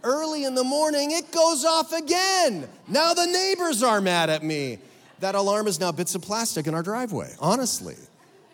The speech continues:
Here's the thing. Alarms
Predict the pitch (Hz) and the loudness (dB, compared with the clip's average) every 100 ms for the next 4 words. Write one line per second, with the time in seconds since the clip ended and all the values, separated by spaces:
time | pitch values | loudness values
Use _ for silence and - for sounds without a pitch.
0 | _ _ _ _ _ _ _ _ _ _ | _ _ _ _ _ _ _ _ _ _
1 | _ _ 214 214 139 - 107 73 - _ | _ _ -8 -8 -8 -8 -12 -12 -18 _
2 | _ _ _ - 127 156 208 220 214 | _ _ _ -8 -4 -2 -4 -4 -6